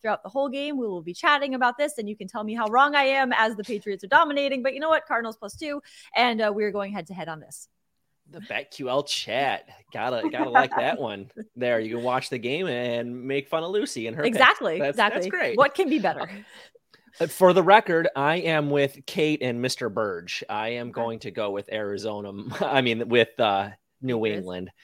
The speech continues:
Speaker 1: Okay,
Speaker 2: Yeah,
Speaker 1: fair.
Speaker 2: the Patriots today. But my play comes from the Patriots, and that's Ramondre, Ramondre Stevenson and over in his receiving yards. Lucy, you talked about injuries.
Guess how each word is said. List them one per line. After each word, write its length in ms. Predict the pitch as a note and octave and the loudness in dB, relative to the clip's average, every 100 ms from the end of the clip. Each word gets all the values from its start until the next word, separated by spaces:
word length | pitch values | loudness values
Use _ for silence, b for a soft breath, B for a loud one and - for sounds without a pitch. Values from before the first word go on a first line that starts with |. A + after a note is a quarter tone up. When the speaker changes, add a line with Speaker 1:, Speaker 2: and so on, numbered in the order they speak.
| b - | b -10
Speaker 1:
Okay, 200 | D#4+ E4+ | -6 0
Speaker 2:
Yeah, 180 | G2+ F2+ | 2 2
Speaker 1:
fair. 160 | G3 | 0
Speaker 2:
the 40 | B3+ | 0
Patriots 440 | G2+ - F#2+ - | -2 -2 -4 -4
today. 280 | A#2 F#2+ F#2 - | -4 -4 -2 2
But 160 | C#3 | 2
my 160 | C#3 A#2+ | 2 0
play 640 | - D#3+ A3+ E3 A#2 A#2+ - | -2 -2 0 2 0 -2 -6
comes 300 | D3 D#3 - | -6 -6 -4
from 240 | D#3 A#3 | -4 -2
the 80 | G#3 | -4
Patriots, 720 | - G#2+ G2+ G#2+ G2+ G#2 - | -2 -4 -2 -4 -4 -4 -6
and 100 | A2+ | -4
that's 160 | B2 | -4
Ramondre, 640 | B2 A2 A2 A#2+ C3 A#2 - | -2 -2 -2 0 -2 -2 -4
Ramondre 880 | G#2 A2 G2+ A#2+ D3+ C#3+ C3+ C3+ G#2 | -2 -2 0 0 0 0 2 2 0
Stevenson 880 | - - C#3+ D3 C3 A2 G#2 F2+ F2+ b b b | -4 -4 -6 -6 -4 -6 -10 -10 -14 b b b
and 160 | A#2 A#2+ - | -6 -2 4
over 420 | D3+ G#3 C#3 A#2+ | 6 6 4 2
in 100 | A#2 | 0
his 280 | C3 A#2+ A#2 | -2 -4 -4
receiving 480 | A#2 - C3 G#2+ | -6 -4 -4 -6
yards. 260 | F#2 F2 - | -8 -10 -8
Lucy, 300 | G#2+ B2+ C3 | -4 -4 -4
you 80 | C3+ | -4
talked 260 | C3+ B2+ | -4 0
about 160 | C#3 C3 | 2 4
injuries. 540 | C3+ E3+ C3 A2 A#2+ | 2 0 -2 -2 -2